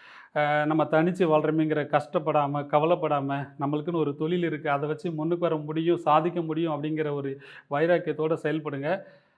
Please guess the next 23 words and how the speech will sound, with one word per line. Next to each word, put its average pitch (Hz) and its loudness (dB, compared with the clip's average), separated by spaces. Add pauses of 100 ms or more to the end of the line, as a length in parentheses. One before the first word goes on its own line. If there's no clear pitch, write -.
(800)
வெற்றி 180 2
நமக்கு 175 0
கிடைக்குதுங்கிறது 170 2 (120)
பிரச்சனையே 185 2
இல்ல, 143 2 (440)
தோல்வி 220 4
நமக்கு 156 0
இல்ல 185 4
அப்படிங்கிறத 151 0
மனசுல 175 2
ஒரு 151 4
பதிய 151 2
வச்சுட்டிங்கன்னா 147 -2 (460)
அதோட 190 6
ஒரு 190 8
பெரிய 170 0
சந்தோஷம் 165 -2
எதுவுமே 170 0
கிடையாது. 160 2
"நான் 165 -2
தோக்கவே 254 6
இல்லடா 220 6
வாழ்க்கையில, 165 4